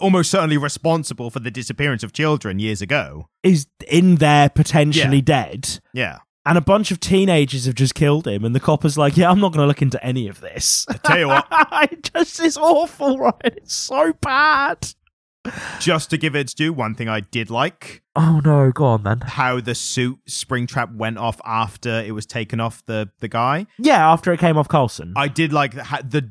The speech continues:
Speaker 1: the display of, like, this is what would have happened if it would stayed on.
Speaker 2: Yes.
Speaker 1: And then that did feed into when it happened later to the, to
Speaker 2: Yeah,
Speaker 1: the bad
Speaker 2: no,
Speaker 1: guy.
Speaker 2: totally fine. And the
Speaker 1: I'm giving,
Speaker 2: fact
Speaker 1: I'm
Speaker 2: that
Speaker 1: giving, like, any part that worked for him, like, I gotta give it credit because I'm ripping it apart otherwise.
Speaker 2: And the whole, the, the thing with the cameras, right,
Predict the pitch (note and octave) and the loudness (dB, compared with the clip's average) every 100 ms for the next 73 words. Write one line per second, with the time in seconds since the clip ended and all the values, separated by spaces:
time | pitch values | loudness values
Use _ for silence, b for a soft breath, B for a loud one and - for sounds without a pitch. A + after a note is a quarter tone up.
0 | G#2+ C#3+ - C#3+ - D3+ C3+ A#2 A2 G3 | -2 0 0 -6 -2 0 0 -2 -4 -6
1 | - B2 G2 E2 B2 F#3 F#3+ F#2+ F2 G#2+ | -6 -8 -10 -8 -6 -2 -2 -4 -10 -10
2 | A2 - D3+ E3+ F#3+ - D#2+ G3 E3+ D#3 | -10 -6 -4 -2 -2 -2 -6 -4 -2 -2
3 | D#3 D3+ C#3+ C#3 A#2 D#3+ - B2+ A2+ A#2 | -2 -2 -2 -4 -4 -6 -6 -8 -6 -6
4 | G#2+ A#2 G2+ G#2 F#2+ G#2 F#2+ G2 F#2 F2+ | -6 -8 -8 -10 -8 -8 -6 -8 -8 -10
5 | - - F2+ F2+ F2 - - D#4+ D3 F3+ | -10 -12 -10 -8 -10 -6 -2 0 0 -2
6 | A#2+ - A#3 G3+ E3 C3+ G#2 G2 - D3+ | -4 -6 -4 -2 -4 -6 -8 -14 -10 -4
7 | D3+ D3 C#3+ F#3 F3+ F3+ E3+ D#3+ F3 D#3+ | -4 -4 -4 -2 0 2 0 0 0 0
8 | - F3 D#3+ D3+ - F3+ F3+ C3+ - C3 | 0 -2 -2 -4 -4 -4 -4 -4 -2 0
9 | C#3 B2+ G2 B2 C3 - C#3+ C#3 C3 B2 | 0 -4 -6 -6 -6 -6 -2 0 0 -2
10 | - _ _ F#2+ E2 G#2 A#2+ C#3+ D#3+ - | -6 _ _ -14 -12 -10 -6 -4 -2 0
11 | G#3 E3 D#3 D#3+ - E3 C#3 B2+ A#2 - | 0 0 -4 -6 -4 -4 -4 -8 -12 -8
12 | B2 C#3 D3 F3 D3+ D#3 D3+ G#2 G2+ G#2 | -8 -8 -6 -2 0 0 -2 -6 -6 -6
13 | G#2+ - - _ F#3+ G3 F#3+ A#3+ G#3 - | -6 -12 -16 _ -4 -2 0 0 -2 -6
14 | E3+ E3 F#3+ E3+ G3+ G3+ E3 D3 D#3 C3 | -8 -6 -4 -2 -2 -4 -6 -4 -4 -4
15 | F#2+ - - - G2+ | -6 -10 -16 -18 -18